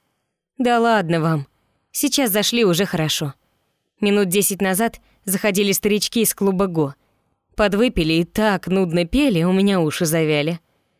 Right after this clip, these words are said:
Вы садитесь, садитесь. Начнете с пива? Кико, что скажешь?" Прежде чем она успела согласиться, на стойку легли пробковые подставки и два высоких пивных бокала.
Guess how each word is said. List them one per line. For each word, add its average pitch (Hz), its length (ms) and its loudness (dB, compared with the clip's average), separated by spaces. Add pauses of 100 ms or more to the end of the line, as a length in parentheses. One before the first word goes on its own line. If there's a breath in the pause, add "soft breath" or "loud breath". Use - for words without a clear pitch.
(240)
Вы 269 200 2
садитесь, 285 560 0
садитесь. 175 540 -2 (520)
Начнете 233 480 0
с - 80 -2
пива? 226 320 0 (760)
Кико, 226 280 -2
что 339 200 -2
скажешь?" 170 500 -4 (720)
Прежде 190 320 0
чем 175 220 0
она 170 140 2
успела 175 360 0
согласиться, 170 760 -2 (260)
на 185 120 -2
стойку 214 360 -2
легли 170 280 0
пробковые 170 500 -2
подставки 170 680 -6 (760)
и 214 100 -2
два 185 200 0
высоких 180 480 -2
пивных 170 380 0
бокала. 139 500 -6